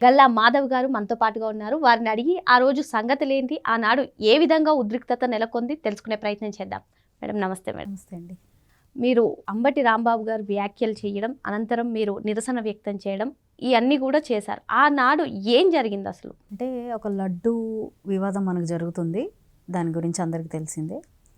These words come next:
Speaker 2: ఆ ఫ్లెక్సీల దగ్గర వచ్చిన గొడవ వల్ల ఆయన కొంత నోరు జారడం జరిగింది.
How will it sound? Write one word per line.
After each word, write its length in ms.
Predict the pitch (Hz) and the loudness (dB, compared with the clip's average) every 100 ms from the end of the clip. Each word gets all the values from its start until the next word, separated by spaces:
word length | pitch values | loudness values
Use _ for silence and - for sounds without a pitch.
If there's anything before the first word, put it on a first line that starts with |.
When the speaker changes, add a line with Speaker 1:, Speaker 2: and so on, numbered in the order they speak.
| _ _ - | _ _ -16
Speaker 2:
ఆ 20 | |
ఫ్లెక్సీల 580 | 180 220 220 - 294 277 | -8 -6 -6 -4 -2 0
దగ్గర 240 | 247 208 | -2 -2
వచ్చిన 300 | 202 - 202 180 - - | -4 -4 -4 -4 -8 -10
గొడవ 360 | 190 190 190 190 | -4 -2 0 0
వల్ల 480 | 185 170 202 185 202 - | -2 -2 -2 -4 -6 -6
ఆయన 560 | 180 180 185 180 175 - | -6 -4 -4 -4 -6 -8
కొంత 240 | 185 175 180 | -6 -6 -4
నోరు 360 | 165 175 185 | -4 -2 -4
జారడం 440 | 170 175 165 165 160 | -2 -2 -2 -4 -6
జరిగింది. 480 | 160 160 160 196 | -6 -8 -8 -10